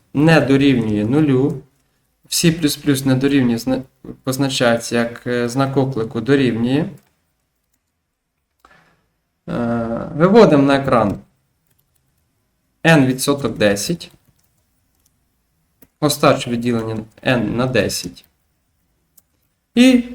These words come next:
n просто ділимо на десять. N дорівнює n поділити на десять. Зверніть увагу, що тут можна ці операції, наприклад, оцю операцію записати простіше. Для того, щоб оцю операцію записати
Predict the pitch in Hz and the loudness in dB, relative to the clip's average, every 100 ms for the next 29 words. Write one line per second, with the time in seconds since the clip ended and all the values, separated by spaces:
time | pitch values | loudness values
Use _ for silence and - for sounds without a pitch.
0 | - 226 269 262 208 220 214 156 156 175 | 0 6 6 6 6 4 4 2 4 4
1 | 147 127 123 120 - 165 - _ _ _ | 4 4 2 0 -6 -12 -20 _ _ _
2 | _ - 131 113 151 220 208 - 175 196 | _ -2 0 0 2 2 0 0 0 2
3 | 202 - - 120 131 156 156 120 110 - | 0 -4 -6 -6 0 0 0 -4 -4 -6
4 | - - - _ _ _ _ _ _ _ | -8 -12 -18 _ _ _ _ _ _ _
5 | 175 294 269 196 160 143 170 262 262 226 | 4 6 6 6 6 6 2 4 6 6
6 | 208 190 165 151 - - 156 143 160 190 | 4 4 4 4 0 2 2 2 4 4
7 | 202 - 135 123 139 - 139 139 139 147 | 4 2 -2 0 -4 -4 -2 -2 0 0
8 | 131 131 139 160 131 135 127 - 143 - | -2 -4 -2 -2 2 2 0 0 -4 -2
9 | 202 208 190 - 135 - 117 110 117 139 | 2 2 2 0 -4 -2 -2 -2 -2 -4
10 | 139 175 170 151 - 135 147 139 143 131 | 2 2 2 -2 -4 -2 -2 0 0 0
11 | 117 - 123 135 135 - 117 - | 0 -6 -8 -8 -8 -2 -2 -2